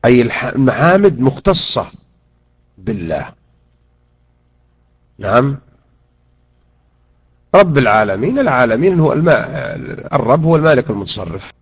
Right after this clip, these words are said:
والعالمين كل ما سوى الله، من العرش إلى سابع أرض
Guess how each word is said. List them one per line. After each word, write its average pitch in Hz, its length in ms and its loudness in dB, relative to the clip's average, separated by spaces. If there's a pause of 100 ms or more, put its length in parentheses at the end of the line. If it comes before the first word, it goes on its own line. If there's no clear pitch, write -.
(1000)
والعالمين 123 560 2
كل 160 180 0
ما 127 140 -2
سوى 107 240 -4
الله، 87 320 -8 (500)
من 165 200 4
العرش 117 880 2 (140)
إلى 214 840 6 (200)
سابع 151 500 4
أرض - 160 -8